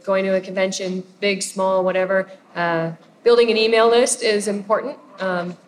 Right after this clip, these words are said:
you know, uh, getting fans because, uh, the larger, you know, a lot of our judges have that, you know, and when something new comes and some new project or something, you know, let's say you wanna do a Kickstarter one day or whatever,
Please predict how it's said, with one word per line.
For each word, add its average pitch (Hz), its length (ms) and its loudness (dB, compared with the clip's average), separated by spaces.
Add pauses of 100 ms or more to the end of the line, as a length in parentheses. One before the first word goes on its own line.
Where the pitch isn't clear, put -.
(500)
you 202 100 -4
know, 175 420 -2
uh, 170 200 0
getting 214 360 0
fans 214 380 0
because, 208 360 0 (420)
uh, 185 320 2 (280)
the 190 80 -10
larger, 254 720 2
you 233 140 0
know, 185 160 2
a 185 60 2
lot 208 120 0
of 208 60 4
our 190 100 2
judges 185 380 -2
have 175 220 -6
that, 170 200 -2
you 180 80 -8
know, 170 140 -4
and 170 80 -6
when 175 160 -4
something 202 300 -4
new 240 200 0
comes 190 340 -2
and 180 120 -12
some 196 160 -8
new 190 140 -6
project 190 560 0
or 180 120 -4
something, 196 680 -6
you 185 120 -6
know, 190 80 -6
let's 190 180 -10
say 202 380 -4
you 202 80 -4
wanna 208 200 0
do 214 120 0
a 220 60 0
Kickstarter 202 520 0
one 175 180 -4
day 165 220 -2
or 165 60 -4
whatever, 185 420 0